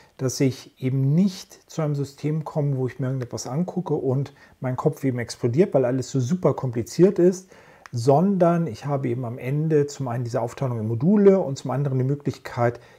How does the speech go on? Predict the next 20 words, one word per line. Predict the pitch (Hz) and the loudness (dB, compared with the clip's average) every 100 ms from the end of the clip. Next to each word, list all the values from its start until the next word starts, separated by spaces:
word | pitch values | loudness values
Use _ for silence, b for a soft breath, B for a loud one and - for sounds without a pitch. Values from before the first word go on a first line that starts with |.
| B | B
jedes | 127 135 139 - | 0 2 2 -2
dieser | 131 123 | -4 -2
Module | 120 117 120 117 | 0 0 0 0
in | 110 | -6
Isolation | 104 117 113 - - 214 | -8 -6 -6 -4 0 2
zu | - | 0
verstehen | - 156 - 143 139 135 b b _ | -6 -6 -6 -2 -2 -2 b b _
und | 131 117 | -8 0
dadurch | 127 127 143 131 123 - b b | 2 4 4 4 2 -8 b b
habe | - 120 | -6 -4
ich | 117 | -4
die | - | -2
Möglichkeit, | 123 120 123 - 120 107 | -2 -2 -6 -6 -6 -4
eben | 113 120 | -6 -4
so | 117 | -4
ein | 113 113 113 - | -4 -4 -4 -6
auch | 120 - | -6 -4
komplexes | 123 110 135 - 131 | -4 -2 -2 -2 -6
System | 120 - 117 104 | -8 -8 -6 -2
weiterzuentwickeln. | 104 104 104 - 98 92 95 - | -2 -2 -8 -10 -14 -14 -18 -20